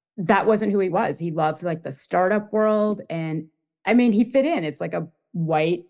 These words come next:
male privileged world. And that, that was his world. And so I think for a long time, I thought it was cute that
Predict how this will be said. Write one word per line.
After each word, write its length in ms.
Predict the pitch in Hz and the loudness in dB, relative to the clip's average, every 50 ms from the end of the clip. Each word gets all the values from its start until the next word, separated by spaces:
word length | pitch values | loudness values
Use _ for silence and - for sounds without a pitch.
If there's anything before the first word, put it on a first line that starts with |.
| _ _ | _ _
male 560 | - 170 175 165 160 160 156 160 156 165 170 | -4 -2 0 2 0 0 0 0 0 0 -2
privileged 600 | 165 - - 180 170 165 180 175 180 165 151 139 | -2 -2 -2 -2 0 2 2 0 0 0 -2 -6
world. 560 | 170 - 143 170 208 285 - - 156 147 143 143 | -10 -4 0 2 2 2 0 -2 -6 -10 -8 -6
And 140 | 151 151 | -4 -4
that, 160 | 143 143 - - | -4 -4 -4 -4
that 140 | 147 151 | -4 -2
was 160 | 170 180 175 165 | -2 -2 -2 -4
his 200 | 190 180 160 - | -6 -8 -6 -6
world. 360 | 160 202 294 - - - 135 | -6 -4 -4 -4 -4 -4 -2
And 180 | 160 165 165 | 0 0 0
so 460 | 170 - 202 190 185 185 180 175 175 - _ _ _ _ _ _ _ _ _ _ _ _ _ _ _ _ _ _ _ _ - | 2 2 2 4 4 4 4 2 -2 -8 _ _ _ _ _ _ _ _ _ _ _ _ _ _ _ _ _ _ _ _ 0
I 60 | 233 | 2
think 200 | 233 277 285 285 | 4 4 2 2
for 120 | 285 392 | 2 2
a 80 | 392 349 | 2 2
long 200 | 262 233 226 226 | 2 0 0 0
time, 200 | 220 240 262 247 | -2 -2 -2 -2
I 60 | 214 | -2
thought 200 | 202 220 208 202 | -2 -2 -2 -2
it 80 | - 185 | -2 -2
was 140 | 202 190 - | -4 -6 -6
cute 500 | - - - 339 370 233 170 156 - - | -12 -6 -2 0 0 0 0 -2 -4 -4
that 380 | 175 156 147 147 147 - - | -4 -2 -2 -2 -4 -6 -10